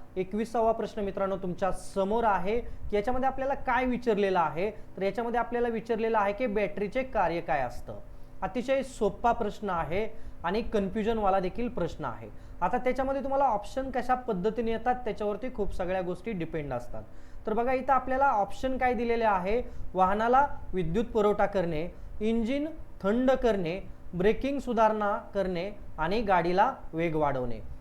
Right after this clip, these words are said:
तर आपल्याला सर्वांना माहीत आहे याचं उत्तर. प्लीज उत्तर कमेंट करा. ए, बी, सी, डी हे जे ऑप्शन दिलेले आहेत, ते ऑप्शन काय करायचे आहेत, कमेंट करायचे आहेत. मित्रांनो, तुम्ही जोपर्यंत कमेंट करणार नाही, तोपर्यंत मला समजणार नाही की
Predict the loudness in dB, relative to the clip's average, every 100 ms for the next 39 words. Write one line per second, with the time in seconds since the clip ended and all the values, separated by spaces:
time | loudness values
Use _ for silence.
0 | -6 0 0 2 2 2 2 0 2 0
1 | 0 0 0 0 0 2 0 0 -2 0
2 | 0 0 -2 -6 -2 0 0 -2 -2 0
3 | 0 2 0 0 0 2 2 2 -2 -6
4 | 2 4 4 2 -2 -2 -2 -2 -2 0
5 | 0 0 2 0 2 0 -2 0 0 2
6 | 2 4 4 4 4 0 -4 -12 0 2
7 | 2 0 -2 0 0 0 0 -2 -2 -2
8 | 0 -2 -2 -2 -2 -4 -4 -6 -10 -10
9 | -8 -2 0 0 -2 -4 0 2 2 0
10 | 0 -2 0 0 0 -2 -2 -2 -2 -2
11 | -2 0 0 -2 -2 0 0 0 -4 -2
12 | -2 -2 -2 -2 -4